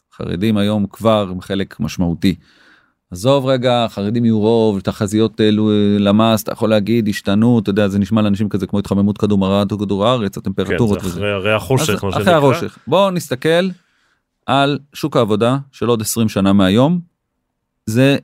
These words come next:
Speaker 1: אנחנו יודעים איך הוא ייראה, למה? זה ילדים שנולדו כבר.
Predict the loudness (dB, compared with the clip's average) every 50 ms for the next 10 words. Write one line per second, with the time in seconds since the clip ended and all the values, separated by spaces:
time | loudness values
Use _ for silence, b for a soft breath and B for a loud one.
0 | _ -6 -4 -4 0 0 2 2 2 2 0 0 0 0 2 2 2 2 2 2
1 | 0 0 -2 -4 -4 -6 _ _ _ -10 -4 0 0 2 2 2 2 0 0 2
2 | 2 2 2 2 2 0 0 -4 -10 -12